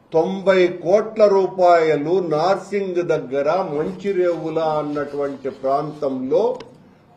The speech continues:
తొంభై కోట్ల రూపాయలు వసూళ్లు చేసి, అక్కడ ఫ్లాట్లు ఇస్తాము, ఒక్కొక్కరి చేత ఐదు లక్షల రూపాయలు కట్టించుకొని, దానికి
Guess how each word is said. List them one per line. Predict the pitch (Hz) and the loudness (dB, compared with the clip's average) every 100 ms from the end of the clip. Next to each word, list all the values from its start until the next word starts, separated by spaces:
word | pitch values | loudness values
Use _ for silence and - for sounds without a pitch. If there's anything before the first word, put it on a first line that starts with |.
| - | -2
తొంభై | 151 165 170 165 | -2 4 6 6
కోట్ల | - 180 185 196 | 6 2 2 2
రూపాయలు | 180 180 180 170 160 151 | 2 2 0 0 0 0
వసూళ్లు | 135 143 139 170 175 175 151 | -2 -4 -4 0 0 0 -6
చేసి, | 135 139 135 - 185 | -6 -4 -6 -6 -2
అక్కడ | 208 151 147 139 | 0 0 -2 -4
ఫ్లాట్లు | - 143 160 165 160 151 | -4 -4 -2 -4 -8 -12
ఇస్తాము, | 147 151 143 156 226 - - - - | -8 -6 -4 -2 -2 -4 -12 -14 -2
ఒక్కొక్కరి | 151 180 180 185 185 180 180 - - 165 | -2 0 -4 2 4 4 0 -6 -8 -2
చేత | 156 160 | 0 0
ఐదు | 147 143 139 | 0 0 -2
లక్షల | 139 139 165 | -2 -4 -6
రూపాయలు | 160 151 151 147 143 135 | -2 -4 -2 0 0 -2
కట్టించుకొని, | 127 120 - 147 139 139 147 143 220 - - - _ - 107 | -6 -8 -8 -10 -10 -8 -4 -2 -2 -6 -14 -20 _ -12 -4
దానికి | 135 170 202 214 208 185 135 - | 0 4 4 2 2 0 0 -6